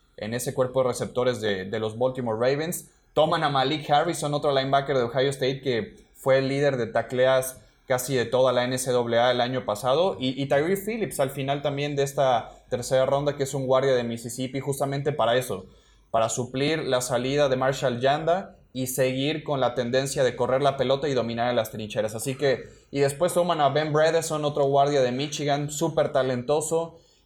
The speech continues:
y, y un jugador que a mí en lo personal puede ser,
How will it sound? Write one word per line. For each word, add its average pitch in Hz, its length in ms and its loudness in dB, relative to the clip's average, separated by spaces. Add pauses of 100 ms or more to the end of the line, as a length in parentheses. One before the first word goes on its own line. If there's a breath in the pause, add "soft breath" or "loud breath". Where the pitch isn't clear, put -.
(140)
y, 127 360 -2
y 147 40 -2
un 160 100 -2
jugador 175 500 4
que 170 80 0
a 147 40 2
mí 151 180 -4
en 175 80 -2
lo 170 140 0
personal 151 580 -2
puede 160 240 2
ser, 160 540 -2